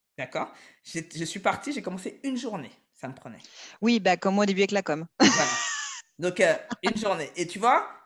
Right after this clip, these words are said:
Speaker 1: après, tu enlèves aussi parce que tu te dis, attends, attends, une journée, c'est pas possible, hein. Tu, Fabien, tu peux
Speaker 2: Oui.
Speaker 1: pas mettre une journée, c'est trop,
Speaker 2: Mm.
Speaker 1: voilà.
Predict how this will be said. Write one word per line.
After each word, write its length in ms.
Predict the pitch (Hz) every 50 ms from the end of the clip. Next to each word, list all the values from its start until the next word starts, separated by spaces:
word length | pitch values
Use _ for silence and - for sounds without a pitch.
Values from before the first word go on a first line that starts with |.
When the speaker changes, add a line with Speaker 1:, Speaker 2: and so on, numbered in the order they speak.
| _ -
Speaker 1:
après, 380 | - 185 185 185 - 247 269 269
tu 140 | - - 208
enlèves 300 | 196 196 202 226 254 254
aussi 280 | 208 - 233 269 302
parce 140 | 302 226 -
que 60 | 233
tu 120 | 202 - 185
te 60 | 190
dis, 160 | 190 185 190
attends, 160 | 175 180 175
attends, 200 | 160 151 123 117 120
une 100 | 147 190
journée, 200 | 170 175 180 208
c'est 100 | 190 -
pas 100 | - 175
possible, 340 | 165 160 - - 160 147 117
hein. 100 | 110 127 -
Tu, 80 | 120 104 101 107 104 131 -
Fabien, 180 | 151 143 147
tu 80 | 143 -
peux 80 | - 175
Speaker 2:
Oui. 60 | 170
Speaker 1:
pas 100 | - 156 160
mettre 180 | 143 139 139
une 80 | 131 131
journée, 400 | 135 131 135 143 160 170 175 165 165
c'est 140 | - 127
trop, 200 | - - - 151 143
Speaker 2:
Mm. 80 | 165
Speaker 1:
voilà. 200 | 202 196 151 -